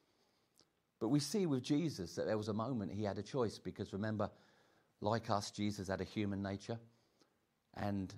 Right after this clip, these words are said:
like us now as born-again believers, he had a divine nature. But he lived his life sinless because he kept his human nature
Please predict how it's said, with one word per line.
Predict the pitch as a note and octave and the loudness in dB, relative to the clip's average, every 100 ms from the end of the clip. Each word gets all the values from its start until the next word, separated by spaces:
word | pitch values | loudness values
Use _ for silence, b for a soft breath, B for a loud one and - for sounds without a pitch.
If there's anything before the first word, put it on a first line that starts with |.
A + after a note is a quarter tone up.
| - | -2
like | G2 G#2+ G#2+ | 2 2 2
us | G2+ - | 0 2
now | G2 G2 G#2 G2 | 2 4 4 0
as | |
born-again | - G2 G#2 G2 G2+ G2+ | -2 -2 0 0 0 -2
believers, | F#2 F#2+ G2 F#2+ G2 - | 0 0 0 -2 -4 -2
he | |
had | G#2 G#2 | 0 0
a | |
divine | G#2+ A2 C3 A#2 | -2 2 4 4
nature. | F2 F2+ D#2 - _ _ b b b b b b _ _ | -2 -6 -10 -14 _ _ b b b b b b _ _
But | C#3 | 4
he | C3+ | 6
lived | C3 F#3 E3+ | 8 8 6
his | D3+ A#2+ | 2 4
life | B2+ D3 G#2+ | 6 6 4
sinless | - - D3+ A#2+ F#2 - | 0 2 2 4 2 -2
because | - G2 A2 G#2+ | -6 0 0 0
he | G2+ | -2
kept | B2 F#2 - | 0 -2 -2
his | G#2 | -6
human | - E3+ A#2+ F2 | 0 2 2 0
nature | D#2 D#2+ - | -4 -6 -8